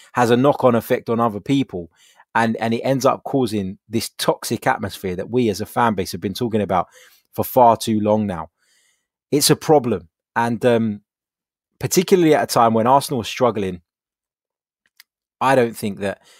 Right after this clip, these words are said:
um, we're helping the team by not supporting them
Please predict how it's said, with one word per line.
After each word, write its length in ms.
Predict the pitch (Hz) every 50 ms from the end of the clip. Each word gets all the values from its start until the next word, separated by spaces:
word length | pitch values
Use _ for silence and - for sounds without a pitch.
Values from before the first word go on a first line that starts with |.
| _ _ _ _ _ _ -
um, 440 | - 95 95 98 98 98 95 95 - _ _ _ _ _ _ _ _ _ _ -
we're 260 | 113 - 120 120 117
helping 460 | - 104 127 131 135 117 - 127 117 110
the 100 | 107 95
team 380 | - - 110 101 95 98 90 -
by 360 | - 113 110 107 104 104 -
not 340 | - 113 117 127 135 - -
supporting 520 | - - 110 - - 113 104 - 101 92
them 240 | 92 90 90 95 -